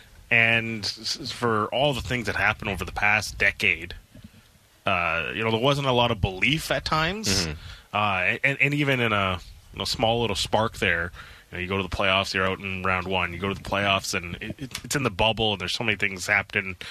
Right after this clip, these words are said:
Speaker 1: elsewhere ar-, around the world. It was, you know, tough to attach yourself to it at times, even though a lot of fans really did. And now that you're back in the building and all these things are, are happening in a positive direction,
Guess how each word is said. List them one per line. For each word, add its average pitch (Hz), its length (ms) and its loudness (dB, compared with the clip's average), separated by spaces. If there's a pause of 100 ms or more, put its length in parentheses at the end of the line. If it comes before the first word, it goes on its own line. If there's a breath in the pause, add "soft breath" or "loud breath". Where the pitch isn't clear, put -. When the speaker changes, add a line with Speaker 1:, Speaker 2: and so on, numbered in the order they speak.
(140 loud breath)
Speaker 1:
elsewhere 101 380 2
ar-, 104 160 0
around 113 340 2
the 98 80 0
world. 101 280 2
It 92 80 -2
was, 87 220 -4 (460 loud breath)
you 110 60 0
know, 95 60 -6 (440)
tough - 200 2
to 131 120 0
attach 120 340 2
yourself 104 380 0
to 95 160 0
it 82 200 -2
at 101 140 -2
times, 98 300 0
even 131 140 0
though 107 80 0
a - 20 0
lot 107 180 4
of 98 60 -4
fans 98 240 2
really 110 260 2
did. 92 380 2 (420 loud breath)
And 107 800 2 (1200)
now 147 300 2
that 147 120 2
you're 143 100 2
back 120 320 2
in 220 80 -6
the 202 60 -6
building 131 440 0
and 120 80 -2
all 120 100 2
these 120 140 -2
things 120 180 -4
are, 113 200 0
are 110 140 2
happening 120 280 2
in 110 80 2
a - 40 -2
positive 113 420 -2
direction, 113 520 0